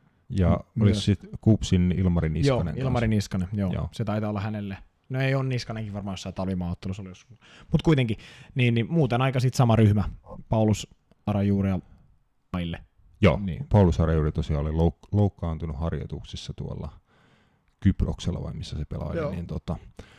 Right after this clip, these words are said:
Speaker 1: loukkaantunut ja jää, jää pois tosiaan maajoukkueen ryhmästä. Markku Kanerva ei ottanut Arajuuren tilalle, tota,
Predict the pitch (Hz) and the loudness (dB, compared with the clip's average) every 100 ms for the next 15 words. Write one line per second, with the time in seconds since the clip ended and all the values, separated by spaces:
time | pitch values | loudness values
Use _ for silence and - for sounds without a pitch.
0 | - _ _ _ _ - 147 131 117 95 | -20 _ _ _ _ 2 6 8 6 4
1 | 101 101 98 92 78 107 110 95 95 87 | 4 6 6 4 2 0 0 2 2 2
2 | - 87 85 80 80 - 98 92 85 80 | 0 -2 0 0 0 -2 0 2 2 0
3 | - 82 80 80 78 80 - 82 95 95 | -2 -2 0 2 0 -2 -4 -4 0 0
4 | 87 82 82 76 - - 101 85 71 - | 0 0 0 -2 -4 0 2 2 0 -6
5 | 85 - 82 82 80 76 78 80 78 76 | -8 -4 0 2 0 0 -2 -2 -4 -4
6 | 87 82 80 82 _ - 82 - 76 | -4 -4 -4 -8 _ -8 -6 -6 -8